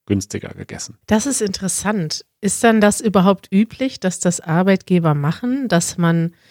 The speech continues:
Speaker 2: dafür sorgt, dass die Mitarbeiter gut essen können? Also zum Beispiel eine Kantine anbietet oder so Gutscheine,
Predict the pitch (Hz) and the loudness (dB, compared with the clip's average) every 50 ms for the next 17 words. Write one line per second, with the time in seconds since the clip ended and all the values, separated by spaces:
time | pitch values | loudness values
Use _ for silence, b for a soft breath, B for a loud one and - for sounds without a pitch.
0 | b b b b b b b b b - 175 180 185 - - 202 190 151 151 165 | b b b b b b b b b -2 0 0 2 4 4 4 4 4 4 6
1 | 165 175 196 240 254 - - 190 185 180 - - 185 180 175 214 - 190 180 170 | 6 6 6 4 2 -2 -2 0 0 0 0 0 2 2 2 2 2 2 0 2
2 | 185 185 180 - 190 175 165 165 170 - - 160 - 233 226 214 - - 254 262 | 2 2 2 2 0 0 0 -2 -6 -6 -8 -6 -2 -2 -2 -2 -2 -2 -2 -2
3 | 277 320 330 320 330 _ _ _ _ _ - 190 180 180 185 180 170 170 165 - | -4 -6 -8 -10 -12 _ _ _ _ _ 0 2 2 4 6 6 6 4 2 2
4 | - - 190 185 180 196 202 - - 220 214 214 214 - - 208 190 - 220 214 | 2 4 6 6 6 6 4 4 4 4 4 4 4 4 2 2 2 2 2 2
5 | 214 208 165 196 196 202 196 208 - - 208 196 - - 165 190 202 220 214 208 | 4 4 2 2 2 2 0 -2 0 0 0 0 0 0 0 0 2 4 4 2
6 | 185 196 185 - 214 220 - - - 208 202 208 208 214 214 214 214 | 2 0 -2 -2 -4 -6 -6 -4 -2 0 2 2 4 4 2 2 2